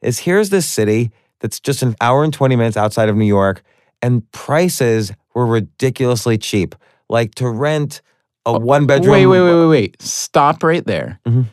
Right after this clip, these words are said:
Speaker 2: Were prices for anything other than real estate ridiculously cheap?
Speaker 1: No, but real estate's a big part of
Speaker 2: It,
Speaker 1: your,
Speaker 2: it
Speaker 1: uh,
Speaker 2: is, but
Speaker 1: paycheck. You can
Speaker 2: right.
Speaker 1: work in New York and make a New York City
Speaker 2: Okay, fair
Speaker 1: paycheck.
Speaker 2: enough, fair enough.
Speaker 1: And one-third of your pay, one-third to
Speaker 2: I'm
Speaker 1: one-half
Speaker 2: just
Speaker 1: of your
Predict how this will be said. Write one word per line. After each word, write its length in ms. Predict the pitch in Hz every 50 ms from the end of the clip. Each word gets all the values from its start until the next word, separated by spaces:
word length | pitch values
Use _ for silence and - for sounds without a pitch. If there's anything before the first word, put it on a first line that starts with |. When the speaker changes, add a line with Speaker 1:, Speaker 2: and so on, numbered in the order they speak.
| _ _ _
Speaker 2:
Were 100 | 139 135
prices 540 | - - 170 165 180 165 - 185 175 156 -
for 120 | - 143 -
anything 380 | 151 151 160 147 - 147 123 - _
other 280 | 131 135 139 147 135
than 240 | 123 123 110 107 101
real 180 | 107 117 127 -
estate 380 | 196 - - - 170 95 -
ridiculously 520 | - 185 190 190 - 202 196 190 - - 185
cheap? 300 | - - - 247 - _ _ _ _ _ _ _ _ _
Speaker 1:
No, 320 | 170 185 208 214 202 190
but 140 | 185 160 170
real 180 | 175 202 226 240
estate's 280 | 226 185 208 190 151
a 60 | 151 127
big 280 | 107 143 143 120 -
part 300 | - - 123 135 151 143
of 120 | 127 107 98
Speaker 2:
It, 40 |
Speaker 1:
your, 200 | 117 117 113 113 104
Speaker 2:
it 160 | - 208 254 285
Speaker 1:
uh, 320 | 254 175 131 117 117 120
Speaker 2:
is, 100 | - 131
but 140 | - - 135 - 190
Speaker 1:
paycheck. 160 | 156 110 -
You 100 | 131 151
can 140 | 147 135 101
Speaker 2:
right. 80 | -
Speaker 1:
work 260 | 123 160 180 202 165
in 120 | 151 139 131
New 80 | 131
York 320 | 127 127 151 170 165 127 107
and 100 | 117 117
make 140 | 123 120 120
a 60 | 117
New 80 | 120 123
York 180 | 127 127 113
City 180 | 107 127 131 127
Speaker 2:
Okay, 120 | 120 104
fair 140 | 120 156 160
Speaker 1:
paycheck. 120 | 143 143 -
Speaker 2:
enough, 200 | - 107 101 -
fair 100 | 127 131
enough. 200 | 139 123 95 113 -
Speaker 1:
And 220 | 117 113 113 117
one-third 320 | 143 143 - - 139 131 131
of 20 |
your 100 | 123 117
pay, 140 | 101 123 113 107
one-third 400 | 104 107 139 156 147 147 143 131
to 40 | - -
Speaker 2:
I'm 20 |
Speaker 1:
one-half 160 | 127 123 117
Speaker 2:
just 100 | 135 131
Speaker 1:
of 60 | 214
your 40 | 196